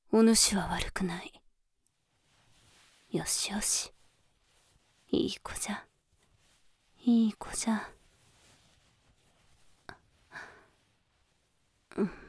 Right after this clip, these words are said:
そうじゃ。忘れておった。お主が目覚めたら、薬をやろうとな。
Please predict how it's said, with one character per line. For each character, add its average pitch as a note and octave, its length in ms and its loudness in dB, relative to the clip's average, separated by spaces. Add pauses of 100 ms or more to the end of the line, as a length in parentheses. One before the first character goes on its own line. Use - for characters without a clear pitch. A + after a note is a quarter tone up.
(720)
そ C4 300 6
う A3+ 40 4
じ F#3+ 100 2
ゃ。 - 200 -4 (800)
忘 G#3+ 320 6
れ G#3 100 6
て G#3 120 0
お G#3 60 0
っ - 40 -2
た。 - 340 -8 (1800)
お A3+ 120 8
主 C4 240 6
が G#3 120 6
目 F#3+ 120 4
覚 G3+ 160 4
め G#3 100 4
た E3+ 140 -4
ら、 - 180 -8 (420)
薬 C4+ 400 6
を C4+ 80 8
や C4 140 8
ろ C4 140 4
う B3+ 40 0
と E3+ 160 -8
な。 F3 280 -6